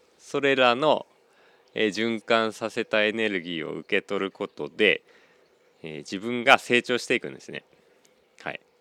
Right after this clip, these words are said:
で、成長していくっていうのがこの上に向けた赤の矢印で、で、この暮らしと仕事がどんどん、あの、上に向かって大きくなっていきますよっていうような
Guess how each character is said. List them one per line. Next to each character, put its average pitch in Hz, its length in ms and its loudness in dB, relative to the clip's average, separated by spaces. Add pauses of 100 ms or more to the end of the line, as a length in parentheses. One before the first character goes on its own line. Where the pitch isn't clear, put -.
(180)
で、 127 80 -4
成 135 200 2
長 143 160 0
し - 80 -10
て 156 100 2
い 156 80 0
く 196 80 -2
っ 190 40 -4
て - 180 -4
い 170 100 2
う - 20 -2
の 165 100 -4
が 165 140 4
こ 117 120 -4
の 87 280 -4
上 92 640 4
に 87 320 -8
向 92 180 -14 (120)
け 85 100 -4
た - 320 0
赤 - 200 -6
の 71 140 -14
矢 73 140 -12
印 71 380 -14
で、 - 180 -20 (300)
で、 110 100 -10 (160)
こ 127 100 -10
の 113 100 -6
暮 117 140 -4
ら 117 80 6
し - 60 -6
と 120 100 -6
仕 117 120 -8
事 107 180 -4
が 104 100 2
ど 123 140 -4
ん 117 40 -8
ど 80 120 -4
ん、 76 100 -10 (440)
あ 92 80 -12
の、 87 120 -6
上 101 200 -4
に 113 100 -2
向 117 100 -6
か 120 80 2
っ - 60 -2
て 107 80 -2
大 131 160 4
き - 120 -14
く 123 80 -2
な 95 120 -2
っ - 20 -6
て - 120 -10
い 78 60 -8
き 87 100 -12
ま 82 100 -6
す - 120 -12
よ 78 100 -8
っ - 20 -20
て - 180 -16
い 71 200 -10
う 73 40 -12
よ 71 160 -12
う 65 40 -20
な - 120 -20